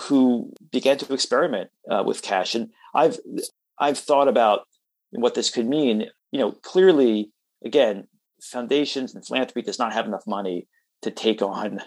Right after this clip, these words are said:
you know, large deficiencies in social welfare. But, and so, you know, there's always a question of what will these cash experiments, the direct cash giving,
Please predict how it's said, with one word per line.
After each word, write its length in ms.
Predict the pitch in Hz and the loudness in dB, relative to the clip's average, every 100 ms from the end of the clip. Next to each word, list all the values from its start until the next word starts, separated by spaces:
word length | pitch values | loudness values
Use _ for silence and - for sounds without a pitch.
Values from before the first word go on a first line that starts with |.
| _ _ | _ _
you 260 | 240 247 120 | -12 -8 -6
know, 60 | 110 | -6
large 920 | 107 107 113 110 98 98 - - - _ | 0 2 4 2 0 -4 -10 -12 -20 _
deficiencies 540 | 143 151 123 127 120 107 | 0 0 0 2 0 2
in 60 | |
social 320 | - 113 101 | 2 2 2
welfare. 540 | 98 98 - - - - _ _ | 2 0 -2 -8 -8 -12 _ _
But, 300 | 170 139 - - _ _ | 2 2 0 -20 _ _
and 280 | 156 151 160 | 0 2 2
so, 320 | - 143 127 | 6 6 6
you 80 | 147 | 4
know, 60 | 107 | 2
there's 180 | 127 160 | 4 4
always 180 | 156 | 4
a 40 | 135 | 2
question 360 | - 120 - | 0 -2 -2
of 120 | 107 107 | -6 -4
what 180 | 127 - | -6 -6
will 160 | - 131 | -4 -2
these 160 | 120 | -2
cash 320 | - 123 123 110 | -4 -6 -6 -8
experiments, 800 | - 117 110 101 92 92 - _ - | -8 -4 -6 -8 -12 -10 -10 _ -12
the 100 | - | -10
direct 340 | 113 127 123 - | -4 0 0 0
cash 300 | 113 110 - | -4 -4 -2
giving, 400 | 113 104 98 | -2 -2 -4